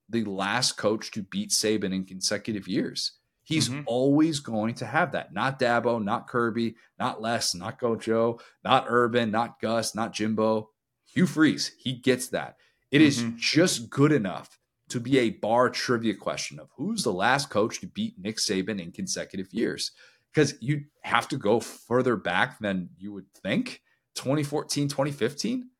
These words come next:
Speaker 1: That, that is a how do you like me now feat. And it is definitely, eh, I don't wanna say one hundred percent, but it has probably played a significant portion in opening the S E C doors back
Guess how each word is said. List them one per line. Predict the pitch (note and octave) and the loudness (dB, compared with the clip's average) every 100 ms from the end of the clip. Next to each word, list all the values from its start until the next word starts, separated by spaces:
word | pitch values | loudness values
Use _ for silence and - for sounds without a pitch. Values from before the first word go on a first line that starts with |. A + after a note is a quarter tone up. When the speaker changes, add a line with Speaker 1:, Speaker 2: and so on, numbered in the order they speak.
| - | 2
Speaker 1:
That, | B2+ D3 A#2 | 6 6 6
that | B2+ C#3+ | 6 8
is | C3+ C3 - - _ _ | 6 4 0 -6 _ _
a | G2 | -8
how | F2 - B2+ | -4 0 2
do | |
you | C3 | 2
like | B2+ B2 B2+ | 2 2 -2
me | A#2+ | -4
now | A2 G#2+ G2+ | 0 0 -2
feat. | - A2 G#2 G2+ - _ _ _ | -4 -6 -4 -6 -8 _ _ _
And | G#2 G#2 | -4 0
it | G2 | 0
is | G2 F#2 | 0 -2
definitely, | F2 B2 B2 B2 - A2+ G2+ G2 F2+ - _ _ _ _ _ _ - | -2 4 4 4 -6 -4 -2 -2 -4 -8 _ _ _ _ _ _ -2
eh, | C#5 A#4 | 0 2
I | G#4 F4+ | 2 4
don't | |
wanna | A3 C#3 | 6 6
say | B2 G2+ _ _ _ _ _ | 4 -2 _ _ _ _ _
one | A2 B2 | 0 0
hundred | A2+ - C#3 C3 - | 0 0 0 0 -2
percent, | G2 - A2 F2+ - _ _ _ | -2 0 2 0 -4 _ _ _
but | - D3+ | 6 8
it | E3 | 8
has | D#3 C3 | 8 6
probably | - - B3 G3 E3 C3+ C3+ | 2 2 4 6 2 2 0
played | - B2+ A#2 | 4 4 6
a | |
significant | G2+ A#2+ G#2+ A2 A#2 B2 - F#2 | 2 -2 -4 -4 -4 -6 -6 -8
portion | - A#2 A2 - G2+ F#2 F2 _ _ - | -2 0 0 0 -2 -2 -4 _ _ -6
in | G#2+ G#2 | -6 -2
opening | A#2+ B2 B2+ B2 A2 | 0 0 2 2 0
the | G#2 G#2 | 0 0
S | A2 G#2+ | 0 -2
E | A2 | -4
C | - G#2+ | -6 -6
doors | G2 G#2 G2+ F#2+ | 0 2 2 0
back | - F#2 F#2 | -2 -4 -4